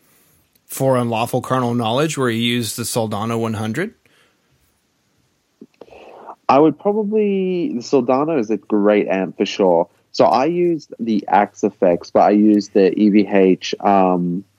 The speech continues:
Speaker 2: three
Speaker 1: Mm-hmm.
Speaker 2: model, so
Speaker 1: Mm-hmm.
Speaker 2: his most recent amp.
Speaker 1: Yeah.
Speaker 2: So I'd say probably his more, one of his more recent tones, 'cause his early tones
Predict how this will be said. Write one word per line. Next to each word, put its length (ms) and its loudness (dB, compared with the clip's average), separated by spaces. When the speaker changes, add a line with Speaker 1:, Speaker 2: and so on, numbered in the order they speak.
Speaker 2:
three 600 4
Speaker 1:
Mm-hmm. 60 0
Speaker 2:
model, 340 2
so 40 -8
Speaker 1:
Mm-hmm. 100 0
Speaker 2:
his 120 -4
most 320 0
recent 420 0
amp. 380 -2
Speaker 1:
Yeah. 120 -8
Speaker 2:
So 140 2
I'd 160 2
say 180 0
probably 460 0
his 220 -2
more, 260 -2
one 180 -2
of 80 -4
his 140 -4
more 160 0
recent 400 -2
tones, 280 2
'cause 120 4
his 160 6
early 320 4
tones 560 -6